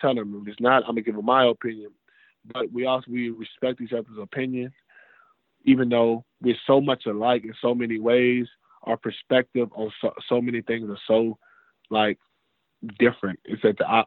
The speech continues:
opposite end of the spectrum, and it's, I feel like it was something that we needed. It's needed in our society to see a father and a son with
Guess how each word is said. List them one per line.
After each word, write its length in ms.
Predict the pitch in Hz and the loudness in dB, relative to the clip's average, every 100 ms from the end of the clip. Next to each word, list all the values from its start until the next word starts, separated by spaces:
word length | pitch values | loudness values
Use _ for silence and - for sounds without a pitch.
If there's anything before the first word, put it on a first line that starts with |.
| - | 0
opposite 340 | 120 117 117 | -2 0 -4
end 240 | 101 120 113 | -2 -2 -4
of 80 | |
the 80 | 104 101 | -8 -10
spectrum, 440 | 120 110 - 101 - | -6 -4 -6 -10 -10
and 340 | 107 104 104 _ - - - - | -10 -8 -10 _ -20 -20 -20 -6
it's, 180 | 117 117 _ - | -4 -4 _ -4
I 120 | 135 - | -4 2
feel 180 | 135 123 | 4 6
like 260 | 120 113 - | 4 2 -4
it 80 | 120 | -6
was 140 | 113 - | -6 -8
something 260 | 120 120 | -8 -6
that 100 | 110 | -6
we 140 | 110 113 | -6 -6
needed. 380 | 117 120 110 92 _ _ - | -4 -4 -4 -8 _ _ -16
It's 200 | 113 107 | -14 -6
needed 380 | 113 120 113 | -2 2 2
in 100 | 120 | 0
our 140 | 117 113 | -2 -4
society 560 | 107 - 113 117 113 98 _ - | -10 -2 0 2 -2 -8 _ -6
to 100 | 110 98 - | -6 -6 2
see 300 | 131 123 120 _ _ _ _ | 4 4 -2 _ _ _ _
a 80 | - - | -6 2
father 400 | 127 127 120 117 | 4 6 4 2
and 140 | 113 | 0
a 60 | 110 - | -8 -6
son 420 | 117 113 107 107 | -4 -4 -6 -4
with 160 | 113 | -2